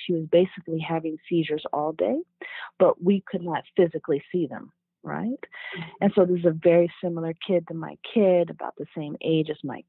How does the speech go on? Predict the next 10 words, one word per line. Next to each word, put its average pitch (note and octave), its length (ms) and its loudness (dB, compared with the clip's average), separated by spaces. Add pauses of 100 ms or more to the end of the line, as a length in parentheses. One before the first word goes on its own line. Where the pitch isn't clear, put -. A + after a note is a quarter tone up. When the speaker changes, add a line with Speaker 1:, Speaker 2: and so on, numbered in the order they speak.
(140)
Speaker 1:
kid. G#3 400 6 (640)
And F3+ 200 0
I E3 200 -4
saw E3 160 -2
this D#3+ 100 -2 (100)
mom E3+ 600 -6 (800)
take F3 140 -4
this E3+ 200 -6
little F3 160 2
brown, E3 640 2